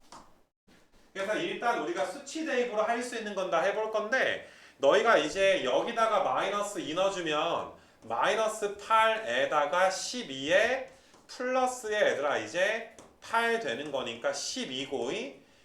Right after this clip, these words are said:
여기다가 마이너스 이 넣어주면 육 더하기 K니까 K가 육인 건 너무 쉽잖아, 그지?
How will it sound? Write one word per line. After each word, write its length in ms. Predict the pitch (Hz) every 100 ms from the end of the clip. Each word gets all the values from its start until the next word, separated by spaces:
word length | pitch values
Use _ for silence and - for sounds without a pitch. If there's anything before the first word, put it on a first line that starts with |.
| _
여기다가 640 | 131 156 233 226 165 160 139
마이너스 540 | 127 151 180 175 -
이 100 | 135
넣어주면 640 | 147 151 139 165 214 147 117
육 260 | 170 196 -
더하기 480 | 220 202 208 190 196
K니까 840 | 226 214 202 180 - 285 339 339 - - -
K가 640 | - 339 370 392 330 170
육인 280 | 151 165 190
건 160 | 180 120
너무 240 | 110 113
쉽잖아, 440 | - - 185 139
그지? 500 | 104 98 90 104 160